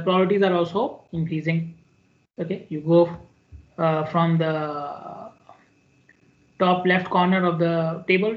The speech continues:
to the bottom right corner, you see the values are increasing because the Z values are increasing. Okay. Now, what is the maximum cumulative probability you can have? What is the maximum percentage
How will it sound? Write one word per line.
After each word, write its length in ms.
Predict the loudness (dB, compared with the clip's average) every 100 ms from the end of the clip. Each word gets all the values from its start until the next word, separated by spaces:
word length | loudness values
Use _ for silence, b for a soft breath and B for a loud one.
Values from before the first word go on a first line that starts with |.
| -2
to 120 | 0
the 200 | 2 0 0
bottom 300 | 0 0 -2
right 220 | -2 -2
corner, 440 | -4 -2 -2 -4 -10 b _ -6
you 120 | -2
see 120 | 2
the 100 | 2
values 260 | 4 2 0
are 100 | -2
increasing 480 | -4 -4 -2 -2 -2
because 240 | 0 2
the 120 | 2
Z 140 | 4 4
values 240 | 4 4
are 100 | 2
increasing. 380 | -4 -10 -12 -16 _ -20 -20 _ _ -12
Okay. 300 | -8 -8 -12 _ _ _ _ _ _ -2
Now, 160 | 2
what 320 | 4 4 4 2
is 160 | 0
the 120 | 0
maximum 800 | 0 -2 -2 -4 0 2 2 0
cumulative 600 | -4 -4 -2 0 0 0
probability 540 | 0 0 2 4 4 4
you 140 | 2
can 180 | 0 -2
have? 220 | -4 -6 -6
What 200 | -2 0
is 100 | 0
the 80 | 2
maximum 420 | 0 0 -2 -2
percentage 640 | -2 -2 -2 0 0 0